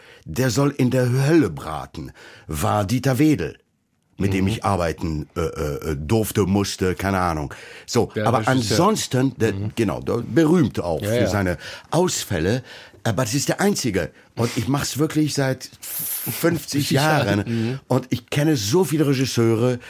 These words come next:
Speaker 1: äh, die auch über diese Aussage einfach den Kopf
Speaker 2: Mhm.
Speaker 1: schütteln. Jetzt geht's ja noch sogar weiter, dass man denkt, am Theater ist auch das Leben furchtbar.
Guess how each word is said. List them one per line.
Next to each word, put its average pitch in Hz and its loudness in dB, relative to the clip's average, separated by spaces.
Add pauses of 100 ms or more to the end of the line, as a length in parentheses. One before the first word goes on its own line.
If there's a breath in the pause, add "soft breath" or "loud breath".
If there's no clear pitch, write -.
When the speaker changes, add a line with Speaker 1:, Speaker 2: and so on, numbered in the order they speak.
(360 loud breath)
Speaker 1:
äh, 113 0
die 113 -2
auch - 0
über 101 0
diese 104 -4
Aussage 98 0
einfach 90 -4
den 87 -4
Kopf 117 -2
Speaker 2:
Mhm. 107 -2
Speaker 1:
schütteln. 98 0 (300 loud breath)
Jetzt 92 -4
geht's 95 -4
ja 101 0
noch 92 -4
sogar 82 -4
weiter, 92 -2
dass 82 -6
man 87 -2
denkt, 92 -2
am 95 0
Theater 101 -2
ist - -6
auch - -6
das - -6
Leben 92 0
furchtbar. 98 -2